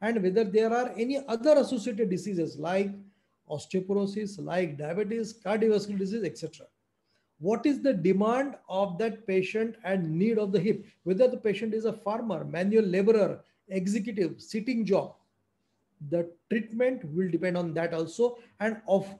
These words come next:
course, it will depend on what stage of osteonecrosis one is coming to us.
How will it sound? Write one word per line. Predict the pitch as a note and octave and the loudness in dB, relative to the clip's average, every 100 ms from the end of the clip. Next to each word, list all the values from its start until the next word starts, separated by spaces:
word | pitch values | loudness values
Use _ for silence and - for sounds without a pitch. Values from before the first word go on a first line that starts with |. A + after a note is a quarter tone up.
| - | 0
course, | D4 B3+ - | 4 4 2
it | G#3+ F#3+ | -4 -2
will | G#3 | -2
depend | F#3 - G3 G3+ G3+ F#3+ | -2 -2 -2 -2 -4 -6
on | F3+ F#3 G3 - _ - C3 | -4 -4 -6 -10 _ -18 -10
what | B2+ F3+ A#3+ B3+ - _ | 0 2 2 -2 -12 _
stage | _ - A#3 B3+ - - _ _ _ - | _ 0 4 4 2 -10 _ _ _ -8
of | F3+ A#3 A#3 - _ _ - | -2 0 -2 -8 _ _ -4
osteonecrosis | F3+ - A3 G3+ G3 F#3 F#3 - A3 G#3+ - _ _ D#3 | -4 2 4 4 2 2 0 0 -2 -2 -12 _ _ -4
one | E3 G#3+ | 0 2
is | A3+ G#3+ | 0 -2
coming | B3+ C4+ D4+ | -2 0 0
to | B3+ | 2
us. | D3+ - - | 0 -2 -16